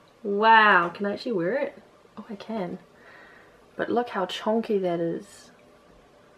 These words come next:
But that is very cool. I don't know Gigi had these. Th-, I mean, it's not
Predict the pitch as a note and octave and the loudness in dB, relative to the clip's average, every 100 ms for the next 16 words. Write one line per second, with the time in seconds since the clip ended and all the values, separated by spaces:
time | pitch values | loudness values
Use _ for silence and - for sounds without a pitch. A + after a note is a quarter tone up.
0 | _ _ _ _ - G3+ A3 A3+ - G3+ | _ _ _ _ -20 -12 -12 -12 -12 -16
1 | - _ - - _ _ _ _ _ - | -18 _ -20 -20 _ _ _ _ _ -20
2 | - - _ A3 A3+ G3 F#3 - - _ | -20 -20 _ -4 -2 -4 -8 -12 -16 _
3 | _ - - - - - - F4+ A#4 A3 | _ -20 -14 -8 -8 -4 6 6 10 10
4 | F3+ F3+ F#3 G3+ - - _ - _ - | 10 6 2 -2 -10 -20 _ -20 _ -20
5 | _ _ - _ - _ _ _ - - | _ _ -20 _ -20 _ _ _ -20 -20
6 | - _ _ _ _ _ _ _ - - | -20 _ _ _ _ _ _ _ -20 -20
7 | - - F4 G#4 A3+ G3 E3+ F3+ F3 F#3 | -16 -6 -2 2 0 0 -4 -4 -6 -8
8 | - - - F#3 F#3+ B3 D4+ - - B3 | -12 -20 -14 -10 -8 -8 -12 -6 -4 0
9 | B3+ B3+ A#3+ - C#4 D4 G3 C#3+ - - | 0 0 -2 -6 -8 -6 -6 -6 -14 -20